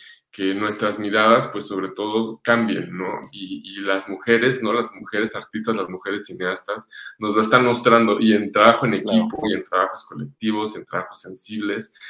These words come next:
Speaker 1: Entonces, creo que eso va a enriquecer muchísimo, pues, también va a cambiar, ¿no? Y va a transformar, sin duda, este male gaze, esta mirada masculina, sin duda, también va a, a,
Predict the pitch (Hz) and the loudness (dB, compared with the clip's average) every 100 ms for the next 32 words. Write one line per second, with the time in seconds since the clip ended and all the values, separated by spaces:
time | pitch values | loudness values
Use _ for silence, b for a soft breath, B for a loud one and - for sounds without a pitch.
0 | B - - 127 123 - 135 120 120 123 | B -12 0 0 2 2 6 6 6 2
1 | 120 95 - 110 110 110 110 113 113 110 | -2 -6 -4 -2 0 0 -4 0 2 2
2 | 104 B B B B B - 110 110 113 | 0 B B B B B 0 0 4 4
3 | 120 147 139 120 120 110 110 113 135 104 | 8 8 8 8 6 4 6 6 6 4
4 | 107 104 104 107 110 90 95 101 - 98 | 4 4 2 -2 -2 -2 0 0 0 -2
5 | 98 101 101 98 92 98 95 92 - - | 0 2 0 -2 0 0 0 -2 -2 -8
6 | - 95 92 92 95 90 - - 92 92 | -8 -6 -2 0 0 -2 -8 -12 -10 -6
7 | 101 117 123 - - 98 107 104 85 92 | -2 -2 -4 -10 -8 -4 -2 -4 -8 -2
8 | 101 113 101 95 98 98 - 95 - - | 0 2 4 4 4 2 -2 -8 -10 -12